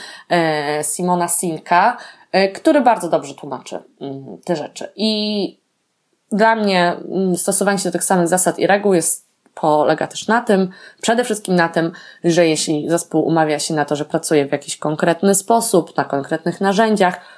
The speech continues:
to lider, liderka musi z nich korzystać, bo właśnie te same zasady i reguły muszą ich obowiązywać,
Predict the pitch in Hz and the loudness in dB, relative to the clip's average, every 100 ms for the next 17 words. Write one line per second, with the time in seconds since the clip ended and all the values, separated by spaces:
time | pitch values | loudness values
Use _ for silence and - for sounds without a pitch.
0 | _ _ _ - 165 170 170 160 156 156 | _ _ _ -2 2 4 4 2 2 2
1 | 143 - 151 151 151 - - 143 - 147 | 0 0 -6 -4 -6 -6 -6 -6 -4 -4
2 | 135 - 202 269 - - _ _ _ _ | -4 0 0 -2 -6 -10 _ _ _ _
3 | _ - _ _ _ _ _ _ _ _ | _ -20 _ _ _ _ _ _ _ _
4 | _ 156 185 180 165 - 180 165 - 170 | _ 0 0 2 0 0 0 2 2 2
5 | 151 - 160 156 147 147 147 143 143 - | 0 0 2 2 2 0 -2 -4 -6 -8
6 | 151 - 151 143 139 139 208 | -8 -6 -6 -6 -6 -2 0